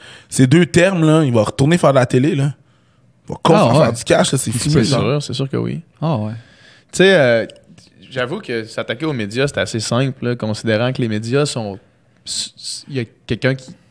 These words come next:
Speaker 3: qui est au bout de ça puis qui les possède, là, tu sais.
Speaker 1: Mhm.
Speaker 3: Toujours un intérêt humain derrière tous les médias.
Speaker 1: Au Québec aussi, tu sais.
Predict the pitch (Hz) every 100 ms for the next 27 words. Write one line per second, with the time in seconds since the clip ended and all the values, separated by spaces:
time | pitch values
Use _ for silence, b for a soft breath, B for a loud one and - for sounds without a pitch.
0 | _ - 113 117 113 110 127 - 131 123
1 | 117 107 104 - 117 127 113 117 - 135
2 | _ _ _ _ - 107 139 165 143 160
3 | 147 135 139 131 143 131 135 147 123 117
4 | 117 110 - 156 131 120 110 107 107 110
5 | - - 123 123 - 123 117